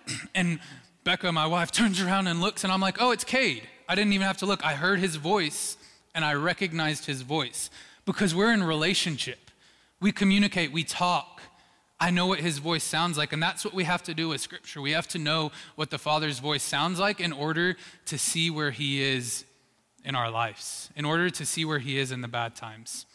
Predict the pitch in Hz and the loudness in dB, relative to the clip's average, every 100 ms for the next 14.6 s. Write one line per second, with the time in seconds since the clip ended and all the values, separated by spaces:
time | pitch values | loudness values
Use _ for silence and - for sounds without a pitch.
0 | _ _ _ _ _ - - 165 - 190 | _ _ _ _ _ -20 -6 0 0 2
1 | 202 147 180 165 165 156 160 165 156 175 | 0 0 0 2 0 -2 -2 0 2 0
2 | 160 - - - 165 190 185 185 - - | -2 -8 -14 -4 2 2 4 2 0 -6
3 | - 226 262 226 - - _ - 185 202 | 0 0 2 -2 -4 -20 _ -2 6 8
4 | 240 190 185 233 285 311 - 190 196 202 | 8 6 4 4 4 4 4 4 4 4
5 | - 208 240 247 - - 208 185 143 135 | 4 4 4 2 -4 -2 2 2 2 0
6 | 165 202 240 285 330 - - - - 190 | 2 2 2 2 2 0 -4 -6 0 2
7 | 180 175 208 226 247 208 185 202 202 - | 4 4 4 4 4 2 2 2 2 2
8 | 214 247 240 180 165 180 220 202 220 240 | 2 2 2 0 0 2 2 2 2 2
9 | 277 330 - - - _ _ _ _ _ | 2 0 -2 -8 -12 _ _ _ _ _
10 | 208 226 220 147 185 190 233 170 147 151 | 4 6 4 2 -2 0 0 -2 -2 0
11 | 139 123 107 107 _ _ _ _ _ _ | 0 -4 -8 -16 _ _ _ _ _ _
12 | _ _ _ _ _ _ _ _ - 220 | _ _ _ _ _ _ _ _ -2 0
13 | - 160 233 220 160 180 185 170 190 - | 2 2 2 2 2 2 2 2 0 -2
14 | 143 139 120 123 - - | -6 -6 -8 -14 -18 -18